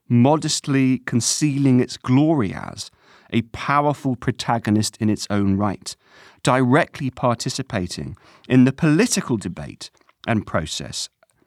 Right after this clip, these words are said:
and at all scales, local, national, global. That is, of science as politics. Now, there is much in this line of thought, and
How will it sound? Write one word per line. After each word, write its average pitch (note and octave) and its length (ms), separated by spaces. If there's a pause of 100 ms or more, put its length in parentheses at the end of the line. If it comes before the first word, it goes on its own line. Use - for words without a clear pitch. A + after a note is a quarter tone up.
(160)
and A2+ 180
at A#2+ 140
all C#3+ 200
scales, G2 600
local, A#2 540 (220)
national, A2 580 (360)
global. G#2 460 (560)
That D3 260
is, C#3+ 240 (520)
of B2+ 140
science - 600 (500)
as D#3 300
politics. - 800 (560)
Now, D3+ 140
there E3+ 220
is E3 160
much F3 480
in C#3+ 200
this D3+ 220
line C3+ 320
of A#2+ 100
thought, - 540 (760)
and A2+ 420